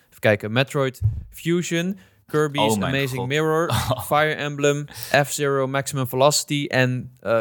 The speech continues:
Speaker 1: Golden Sun, jongen. Holy shit. En ik zat, ik was zo blij, hè?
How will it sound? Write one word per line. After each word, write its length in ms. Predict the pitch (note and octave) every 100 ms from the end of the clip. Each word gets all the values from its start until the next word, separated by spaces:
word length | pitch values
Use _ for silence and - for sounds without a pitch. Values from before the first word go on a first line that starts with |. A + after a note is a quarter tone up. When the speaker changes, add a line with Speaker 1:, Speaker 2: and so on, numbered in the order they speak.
| A2
Speaker 1:
Golden 380 | C#3+ C#3+ C3 B2
Sun, 280 | - C#3 A#2+
jongen. 400 | G#2+ A2 A#2+ B2+ - _ _
Holy 760 | B2+ C3 C#3+ C#3 - B2 B2+ B2 - -
shit. 320 | - C#3 - _
En 140 | - C3+
ik 100 | D3+
zat, 320 | F#3 F#3 - _ _ _ _ _ _
ik 100 | - D3+
was 140 | F3
zo 180 | G3 D#3
blij, 260 | A#2+ A2+
hè? 140 | A#2